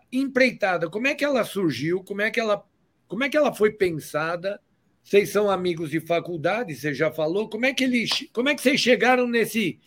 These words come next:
botequim tomando uma cerveja e chegaram à conclusão que era hora de fazer uma corrida com esse tema?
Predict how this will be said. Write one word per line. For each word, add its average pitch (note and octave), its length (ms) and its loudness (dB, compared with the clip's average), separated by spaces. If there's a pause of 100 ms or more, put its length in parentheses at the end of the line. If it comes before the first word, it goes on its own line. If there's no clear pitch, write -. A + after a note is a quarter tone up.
(440)
botequim B3 680 2
tomando A#3+ 420 6
uma A3+ 220 0
cerveja G#3 560 4
e A3 60 -2
chegaram A#3+ 380 2
à A3 40 -2
conclusão A3 560 0
que A#3 100 -4
era G#3+ 200 2
hora A3+ 200 0
de A3+ 80 -14
fazer G3+ 300 0
uma G#3+ 220 0
corrida A3+ 680 0 (1040)
com A3+ 220 2
esse A#3+ 300 8
tema? D3+ 520 -2